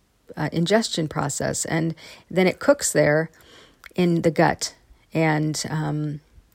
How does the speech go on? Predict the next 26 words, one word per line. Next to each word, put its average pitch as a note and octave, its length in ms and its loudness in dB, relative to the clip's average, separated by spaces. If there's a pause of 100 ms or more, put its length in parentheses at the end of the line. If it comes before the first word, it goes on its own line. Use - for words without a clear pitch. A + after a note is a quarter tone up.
and E3 160 2
then D#3 340 0
there's D3+ 320 -2
the C#3+ 400 0
elimination F3+ 600 0
process, - 500 -4
which, D3+ 260 -2 (440)
you F3+ 100 2
know, D#3 140 0
doesn't F3 340 2
always E3 420 2
go, D#3 380 4 (540)
um, D#3+ 500 0 (680)
perfectly D#3 640 4 (680)
for D#3+ 560 0 (1040)
some A3 300 6
of G#3+ 60 6
us, F3+ 160 4
depending F#3+ 360 2
on G3+ 120 2
how E3+ 300 2
we E3+ 200 4
are D3 180 -2
consuming E3 840 -2 (520)
and D#3+ 640 0 (140)
when D#3 680 0